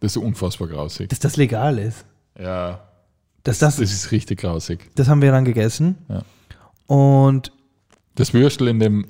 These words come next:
Speaker 1: Nichtbrot, oder? Das
Speaker 2: Genau.
Speaker 1: Nichtwürstel im Nichtbrot.
Speaker 2: Genau.
Speaker 1: Ja.
Speaker 2: Und dann fanden wir es irgendwie lustig, so zu tun. Genau, jetzt ein Würstel in dem Nicht-, das Würstel in Pa-, in Pappe.
Speaker 1: Ja.
Speaker 2: Und dann fanden wir es irgendwie lustig, wenn wir uns da jetzt in, in diesem Bistrobox, weil die Bistrobox serviert
Speaker 1: Mhm.
Speaker 2: von sechs bis neun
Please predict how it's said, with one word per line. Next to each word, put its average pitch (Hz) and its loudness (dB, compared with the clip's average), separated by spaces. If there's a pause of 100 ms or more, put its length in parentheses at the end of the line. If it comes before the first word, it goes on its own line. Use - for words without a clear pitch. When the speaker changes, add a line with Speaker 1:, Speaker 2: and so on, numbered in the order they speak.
Speaker 1:
Nichtbrot, 90 -2
oder? 87 0 (380)
Das 113 -2
Speaker 2:
Genau. 147 4
Speaker 1:
Nichtwürstel 113 0
im 95 0
Nichtbrot. 85 -4 (120)
Speaker 2:
Genau. 123 0 (120)
Speaker 1:
Ja. 92 -6 (180)
Speaker 2:
Und 131 -2
dann 147 4
fanden 147 2
wir 143 4
es 135 -2
irgendwie 147 4
lustig, 127 2 (240)
so - 2
zu 127 2
tun. 147 4
Genau, 120 2
jetzt 107 -6
ein 127 -2
Würstel 127 2
in 113 2
dem 107 0
Nicht-, 110 -4 (120)
das 113 -6
Würstel 123 2
in 117 -2 (100)
Pa-, 110 -4
in 113 -6 (100)
Pappe. 104 -2
Speaker 1:
Ja. 101 2 (1500)
Speaker 2:
Und 127 0
dann 160 6
fanden 175 4
wir 170 6
es 160 2
irgendwie 156 6
lustig, 147 4
wenn 139 4
wir 135 4
uns 131 0
da 131 4
jetzt 117 2
in, 120 -6
in 143 0
diesem 135 0
Bistrobox, 127 0
weil 123 4
die 120 0
Bistrobox 151 2
serviert 117 4
Speaker 1:
Mhm. - -10
Speaker 2:
von 131 2
sechs 139 2
bis 175 2
neun 123 2